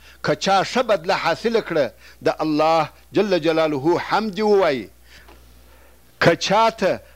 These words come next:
بده بدله ورکول سوه، بل څوک دې نه ملامتوي بې له خپله ځانه. رواه مسلم و احمد.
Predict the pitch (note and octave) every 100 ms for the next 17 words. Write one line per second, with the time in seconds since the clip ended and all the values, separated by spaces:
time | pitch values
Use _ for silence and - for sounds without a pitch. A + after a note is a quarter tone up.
0 | - G2+ G#3+ A3 G3+ E3+ C3+ F3+ G3+ C#3+
1 | F3 - A#3 A#3+ - C4 B3+ - - -
2 | - - - G#2 F3 C#3+ - E3+ - D3
3 | C3+ F3 A#3+ A#3 A3+ A3+ A3+ A#3 A#3+ -
4 | - - G2 D#3 D3+ B2+ - D3+ A#2+ G#2+
5 | C3 A2+ F2+ - - - - - G2+ B2
6 | C3 C3 B2 A#2+ A2 D#3+ - G3 G#3+ -
7 | - - B2+ C#3+ - G3+ E3+